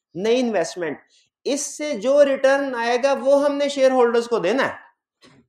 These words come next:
इससे जो रिटर्न आएगा वो शे-, तो जो साल के बाद प्रॉफिट आएगा वो इस इन्वेस्टमेंट से आ रहा है, ठीक है।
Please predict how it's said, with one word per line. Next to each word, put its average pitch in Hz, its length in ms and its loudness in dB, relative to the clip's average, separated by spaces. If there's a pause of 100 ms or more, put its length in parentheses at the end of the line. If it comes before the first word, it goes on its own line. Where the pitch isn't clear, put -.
(520)
इससे 214 260 -4
जो 254 140 4
रिटर्न 214 380 2
आएगा 185 320 0 (440)
वो 247 100 2
शे-, 220 160 -8 (440)
तो 240 100 4
जो 269 200 2
साल 208 500 0
के 269 180 -4
बाद 220 400 -2
प्रॉफिट 262 480 -2
आएगा 139 360 2 (440)
वो 269 120 0
इस 302 140 -2
इन्वेस्टमेंट 226 480 -4
से 220 120 -6
आ 113 140 0
रहा 107 100 -4
है, - 160 -16 (720)
ठीक 165 120 -8
है। 254 60 -2